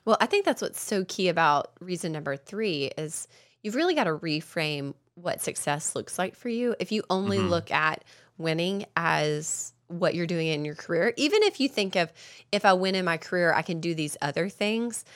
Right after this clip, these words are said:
Speaker 1: that basically says, "I have to win in this one area to win in these others." And it's just, it's a false dichotomy.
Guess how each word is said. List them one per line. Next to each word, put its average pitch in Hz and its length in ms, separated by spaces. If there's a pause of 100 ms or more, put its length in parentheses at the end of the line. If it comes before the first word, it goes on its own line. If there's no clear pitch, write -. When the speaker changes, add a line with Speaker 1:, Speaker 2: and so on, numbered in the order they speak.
(200)
Speaker 1:
that 214 160
basically 214 400
says, 165 360
"I 175 120
have 175 260
to 180 100
win 165 300
in 165 140
this 147 160
one 151 260
area 143 520
to - 120
win 147 360
in 139 160
these 143 220
others." - 480
And 170 140
it's - 220
just, - 560 (380)
it's - 120
a 190 60
false 180 400
dichotomy. 156 640